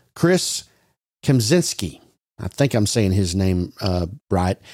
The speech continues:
admitted here just last Monday on the earnings call with Wall Street anal-, uh,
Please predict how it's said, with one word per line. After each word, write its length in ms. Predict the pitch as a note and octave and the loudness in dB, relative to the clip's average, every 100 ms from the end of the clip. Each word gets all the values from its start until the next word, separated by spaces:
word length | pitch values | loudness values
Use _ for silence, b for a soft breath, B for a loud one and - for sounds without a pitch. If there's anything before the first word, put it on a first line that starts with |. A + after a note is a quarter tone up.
| B | B
admitted 420 | A#2 A2 C#3 C#3+ | 0 2 4 2
here 160 | A2+ B2+ | 2 2
just 260 | G2+ C3+ - | 2 0 0
last 520 | G#2+ B2 C#3 A#2+ - | 2 4 2 0 2
Monday 440 | C#3 C#3+ G2+ F2+ - B B B | 2 4 2 -2 -6 B B B
on 160 | A2+ | 0
the 120 | A2 - | 0 0
earnings 400 | C#3+ D3 C3 A2+ | 2 4 2 0
call 500 | - A#2 G#2 F#2+ G2 - | 0 0 2 0 -2 -4
with 140 | G#2+ | -2
Wall 220 | A#2+ A#2+ | 0 2
Street 260 | A#2 C3+ A2 | 2 0 0
anal-, 360 | A2 G#2+ G2 | 2 0 -2
uh, 60 | - | -2